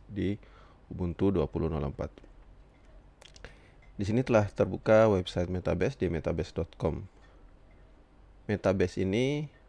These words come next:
adalah software untuk visualisasi data.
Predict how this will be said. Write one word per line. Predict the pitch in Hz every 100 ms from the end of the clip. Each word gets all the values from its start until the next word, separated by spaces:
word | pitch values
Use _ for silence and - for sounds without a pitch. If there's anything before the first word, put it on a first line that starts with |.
| -
adalah | - 90 87 90
software | 95 - 95 - 117 117 139 - - - - -
untuk | - 87 82 113 120 - - - - - - - - - - -
visualisasi | - 101 92 90 - 87 87
data. | 76 - -